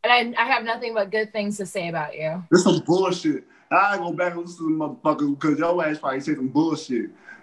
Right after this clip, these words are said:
Speaker 2: I don't trust you.
Speaker 1: Whoa.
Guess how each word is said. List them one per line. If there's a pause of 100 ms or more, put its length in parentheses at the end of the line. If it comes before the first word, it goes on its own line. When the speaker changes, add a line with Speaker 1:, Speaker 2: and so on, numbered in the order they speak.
(120)
Speaker 2:
I
don't
trust
you. (1600)
Speaker 1:
Whoa.